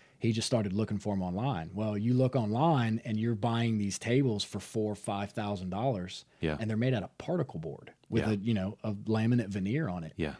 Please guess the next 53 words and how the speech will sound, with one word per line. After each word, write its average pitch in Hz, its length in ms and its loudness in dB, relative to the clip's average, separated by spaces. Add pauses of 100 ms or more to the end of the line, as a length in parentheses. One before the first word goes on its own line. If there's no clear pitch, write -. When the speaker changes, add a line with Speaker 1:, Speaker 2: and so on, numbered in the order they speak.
(160)
Speaker 1:
And 107 100 -4
if 104 60 -4
you're 160 100 4
gonna 147 120 6
spend 117 320 2
that 110 120 -4
kind 104 160 -2
of 95 60 2
money, 127 220 2
why 101 180 0
not 143 160 0
have 104 160 -6
something 98 340 -4
that 92 200 -6
really 104 420 0
makes 95 300 -2
a - 20 -6
Speaker 2:
Totally. 92 140 -4
Speaker 1:
statement, 92 460 -2
right? 90 340 -6 (320)
So 113 180 0
that's 113 240 4
when 110 80 4
he 101 140 0
reached 98 280 -2
out 87 180 -2
to 92 80 -6
me. 98 320 -4 (240)
Speaker 2:
Yeah. 82 440 -4
Speaker 1:
And 98 320 -2 (120)
so 107 260 -4
he 127 220 6
actually 113 320 2
came 120 220 0
up 117 140 -4
to 110 80 -4
town, 110 560 -2 (260)
um, 95 420 -6
on, 113 200 -4
and 104 180 0
we 117 80 4
met 110 220 4
on 104 120 2
a 101 40 0
job 107 320 0
site, 101 320 0 (120)
uh, 98 200 -2
for 104 320 0
another 107 380 2
mutual 104 400 -2
friend - 260 0
of 107 100 -2
ours, 90 320 -8